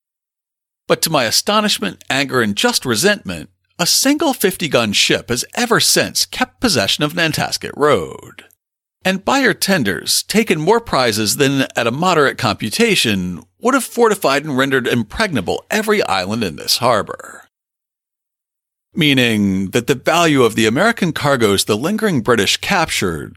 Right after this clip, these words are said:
was greater than the cost of building strong forts on the harbor islands. Quincy continues, "To increase our hazards,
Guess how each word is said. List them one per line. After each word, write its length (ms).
was 240
greater 360
than 160
the 80
cost 300
of 120
building 280
strong 340
forts 380
on 60
the 120
harbor 360
islands. 840
Quincy 320
continues, 1200
"To 120
increase 420
our 120
hazards, 840